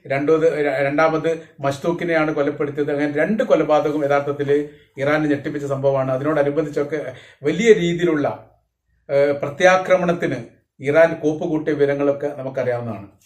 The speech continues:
അപ്പൊ ഇപ്പോഴത്തെ നിലവിലെ സാഹചര്യം എന്ന് പറഞ്ഞാൽ ഇറാൻ എവിടെയും കൃത്യമായിരിക്കുന്ന ലക്ഷ്യം കണ്ടുകൊണ്ടുള്ള, ഈ ഇസ്രായേലിന് എവിടെയും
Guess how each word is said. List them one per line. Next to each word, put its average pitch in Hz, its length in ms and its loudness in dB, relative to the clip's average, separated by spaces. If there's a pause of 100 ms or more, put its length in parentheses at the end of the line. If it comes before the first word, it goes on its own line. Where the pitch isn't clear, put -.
(140)
അപ്പൊ 170 140 -4
ഇപ്പോഴത്തെ 185 340 4
നിലവിലെ 220 320 6
സാഹചര്യം 180 420 2
എന്ന് 175 120 0
പറഞ്ഞാൽ 160 420 2
ഇറാൻ 170 300 2
എവിടെയും 170 580 -2
കൃത്യമായിരിക്കുന്ന 165 640 0
ലക്ഷ്യം 156 360 -4
കണ്ടുകൊണ്ടുള്ള, 151 680 -2 (240)
ഈ 156 60 -8
ഇസ്രായേലിന് 165 540 2
എവിടെയും 170 440 2